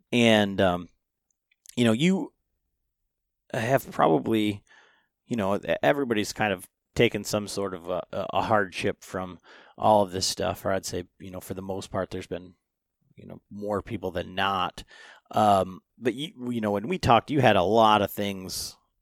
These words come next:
in, in progress, uh, for twenty twenty. Um, and so what, what did you have planned? You know, what was the big idea for,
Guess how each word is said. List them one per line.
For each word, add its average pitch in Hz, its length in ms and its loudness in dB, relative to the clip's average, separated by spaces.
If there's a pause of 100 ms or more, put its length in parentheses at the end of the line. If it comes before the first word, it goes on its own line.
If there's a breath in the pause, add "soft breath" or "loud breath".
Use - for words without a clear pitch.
(240)
in, 107 240 -4
in 90 320 -8
progress, 95 800 2 (420 soft breath)
uh, 92 340 2
for 117 340 2
twenty 110 400 -4
twenty. 95 540 -6 (580 soft breath)
Um, 92 520 -2 (560)
and 107 140 -4
so - 120 0
what, 110 560 2
what 120 380 0
did 135 200 0
you 117 60 2
have 117 360 2
planned? 107 640 -2
You 101 160 -6
know, 101 100 -4
what 107 220 4
was 110 160 2
the 101 80 -4
big 107 240 2
idea 104 460 2
for, 101 480 -4